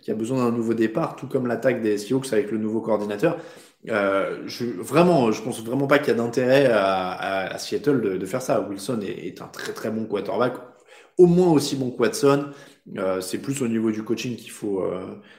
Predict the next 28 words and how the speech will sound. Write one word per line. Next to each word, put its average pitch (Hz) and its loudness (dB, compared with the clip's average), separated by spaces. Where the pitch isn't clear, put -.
qu'il - -14
faut, - -6
qu'il 107 -6
faut 120 0
bidouiller. 113 -2
Du 202 -2
côté, 180 6
euh, 107 2
des, 123 6
euh, 95 2
forty-niners 117 -2
et 139 -4
des 127 0
Rams, 165 2
là, 151 4
c'est 147 0
autre 156 2
chose. 175 4
On 113 -4
a 110 2
vraiment 143 0
un 120 -4
quarterback, 127 0
surtout 214 2
du 120 0
côté 107 -2
des 120 -2
Rams, 131 4